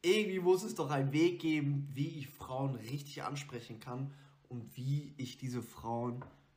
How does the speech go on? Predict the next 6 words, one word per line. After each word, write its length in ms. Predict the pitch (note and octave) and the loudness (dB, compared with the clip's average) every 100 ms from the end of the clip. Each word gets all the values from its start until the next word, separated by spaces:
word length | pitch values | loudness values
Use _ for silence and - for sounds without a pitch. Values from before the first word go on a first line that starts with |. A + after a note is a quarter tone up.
| _ _ _ _ _ _ _ | _ _ _ _ _ _ _
vom 300 | - C#3 - | -10 -10 -4
Ansprechen 760 | C3 D#3 - - C3+ C3+ C3+ | -2 -2 -4 -6 -6 -6 -8
bis 200 | A#2 A#2+ | -8 -8
zum 100 | - | -10
Sex 540 | - - A2 - - - _ _ _ _ | -12 -10 -10 -10 -14 -16 _ _ _ _
rüberkriege. 540 | C3+ B2 A2+ - A#2 | -2 -2 -4 -8 -12